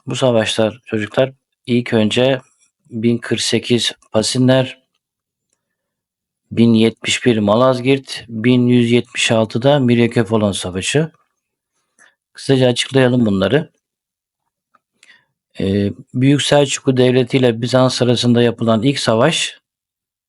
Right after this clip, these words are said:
Pasinler Savaşı. Bu savaş, e, iki tarafın birbirini tanıması, e, ve güç dengelerinin anlaşılması için yapılmış. Daha doğrusu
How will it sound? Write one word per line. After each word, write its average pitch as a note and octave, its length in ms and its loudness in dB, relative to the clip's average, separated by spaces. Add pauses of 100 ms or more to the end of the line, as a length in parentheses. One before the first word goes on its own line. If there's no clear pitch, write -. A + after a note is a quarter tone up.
(180)
Pasinler A2+ 420 0
Savaşı. F#2 420 -6 (1300)
Bu A#2+ 300 -2
savaş, B2+ 560 0
e, A#2 520 2
iki B2+ 320 -8
tarafın B2 480 0
birbirini A#2 400 0
tanıması, A2+ 640 0 (960)
e, G#2 60 -2 (1500)
ve B2 220 2
güç A#2+ 380 -4
dengelerinin B2 760 2 (200)
anlaşılması B2 720 0
için G#2+ 400 -4 (1000)
yapılmış. A2 560 -2
Daha C3+ 200 2
doğrusu C#3 480 -2